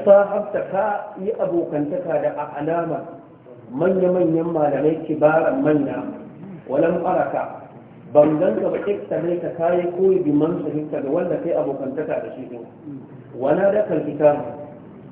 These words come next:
littafin Allah yana kiran ka ko da yaushe, fa lam tujibu, baka karba mu ba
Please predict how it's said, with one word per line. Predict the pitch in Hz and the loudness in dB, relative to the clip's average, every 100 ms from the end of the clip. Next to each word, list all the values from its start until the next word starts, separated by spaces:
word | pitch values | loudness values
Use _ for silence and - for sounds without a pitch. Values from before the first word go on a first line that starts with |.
| - | -6
littafin | 143 175 196 190 165 180 | -2 4 6 6 0 -4
Allah | 175 160 | 0 0
yana | 165 160 - | 2 0 -2
kiran | 151 143 | -2 -4
ka | - 143 | -4 -4
ko | 165 | -2
da | 156 | 0
yaushe, | 143 139 143 | 0 -2 -4
fa | 147 - | -2 0
lam | 160 170 160 | 0 0 -4
tujibu, | 143 156 147 139 135 | -4 -2 -4 -4 -4
baka | 135 139 | -4 -2
karba | 175 - | 0 2
mu | 151 135 | 2 0
ba | 151 | 0